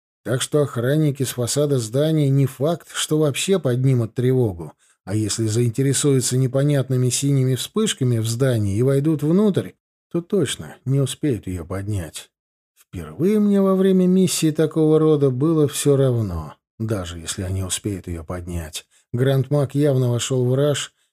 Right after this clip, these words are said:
и методично перебьет полгорода, если они явятся сюда его останавливать. Весь-то город явно не может быть замешан в производстве наркотика, чтобы защищать его. Кому-то нужно готовить еду, строить, вывозить мусор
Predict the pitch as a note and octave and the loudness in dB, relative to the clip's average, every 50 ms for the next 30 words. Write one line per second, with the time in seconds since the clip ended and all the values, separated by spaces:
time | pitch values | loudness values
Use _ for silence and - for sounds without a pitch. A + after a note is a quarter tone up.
0 | _ - B2 D3 D3+ C#3+ D#3+ D#3 D#3+ F3 F#3 D#3+ - E3 D3+ C3+ - D3+ D3+ D#3 | _ 0 2 2 2 2 2 0 2 2 0 0 0 0 0 0 2 2 2 2
1 | D3+ E3 F3 E3+ - - - E3+ E3 D#3+ D#3+ D#3+ E3 E3 D3+ C#3 C3 A#2 B2 B2 | 2 2 2 2 0 -2 -2 0 0 0 0 2 2 4 4 4 2 2 0 0
2 | B2+ A#2+ - C3+ C#3 C3+ C#3 C#3 C#3 C#3 D3+ D#3+ D3+ C#3+ B2+ - - A#2+ - - | 0 0 -2 -2 0 0 2 2 2 2 4 4 4 4 2 0 -4 -6 -4 -4
3 | C3 B2+ C#3 C3+ B2+ B2+ A#2+ A#2+ A2+ - - B2+ B2 B2 B2 A#2 G#2+ G2 F#2+ F2+ | -2 0 0 0 2 0 0 0 -2 -2 -2 -2 0 0 0 0 -2 -2 -4 -6
4 | E2 D#2+ - - - - _ _ _ _ _ _ _ _ _ _ _ - F#2+ F#2+ | -8 -12 -12 -14 -16 -16 _ _ _ _ _ _ _ _ _ _ _ -10 -6 -2
5 | A#2+ D#3 D3+ - - - E3 D#3+ F#3 F#3+ F#3+ F#3 F#3 E3+ D3 D3 D3 C#3 D#3 F#3 | 0 0 0 0 0 -2 -2 2 2 2 2 2 2 2 2 2 4 4 4 4
6 | G3+ G#3 G#3+ G3+ E3 B2+ G#2+ G2+ G2 G2 G#2+ G2+ F#2 G#2+ B2 B2+ C#3 D#3+ E3 - | 4 4 4 4 4 2 2 -2 -4 -6 -6 -4 -2 0 0 2 2 2 0 0
7 | - B2 A#2+ - - B2 B2+ B2+ A#2+ A2 C3 C#3+ C#3+ C3+ - - C3+ C3+ C3 C3 | 0 -2 -2 -2 -2 0 2 2 2 2 2 2 2 0 0 0 2 2 2 0
8 | C3 - - C3+ B2 - G2+ - - F#2+ D#2+ - - _ - - - - G#2+ G2+ | 0 0 2 0 2 0 -2 -8 -8 -10 -12 -12 -14 _ -10 -8 -6 -4 -4 -4
9 | G2+ G2+ A#2+ - - - A#2+ - - - G#2+ F#2 - - F2 D#2+ D2+ D2+ - - | -2 -2 -2 -2 -2 -2 -4 -4 -2 -4 -4 -6 -6 -12 -14 -14 -14 -18 -18 -20
10 | _ _ _ _ _ _ _ _ _ _ _ - A2+ E3+ A3 A3+ - G2+ D#2 D#2+ | _ _ _ _ _ _ _ _ _ _ _ -6 -2 -2 -2 -2 -4 -8 -8 -4
11 | C3+ D#3 D3+ D3 A#2+ F#2+ - D#2 - - C#3 D3+ C#3+ - - A2+ A#2 A2+ G2 F#2 | -4 -2 0 -2 -2 -4 -4 -10 -4 -2 0 0 0 0 -2 -2 -2 -2 -2 -4
12 | F#2+ F#2+ F2 - - - A#2+ A2 A2 A#2 A2 G2 F2+ - G2 B2 C3+ B2+ C3+ C3+ | -8 -8 -6 -6 -6 -4 -4 -2 -2 -2 -2 -4 -6 -4 -2 0 0 2 2 0
13 | B2 C#3 F3 D#3 - G#2+ G#2 A#2+ C#3 C3 - A2 F#2 F2 | 0 0 -2 -4 -4 -2 0 0 0 0 -2 -4 -6 -8